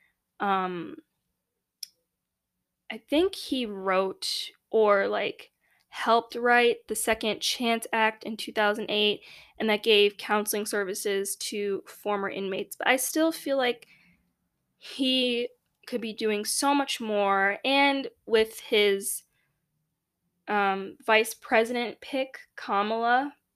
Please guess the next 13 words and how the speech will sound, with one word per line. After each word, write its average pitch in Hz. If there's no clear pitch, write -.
there 196
was 202
definitely 202
gonna 196
be 202
an 185
episode 190
on 180
her, 214
um, 196
her 220
history 220
as -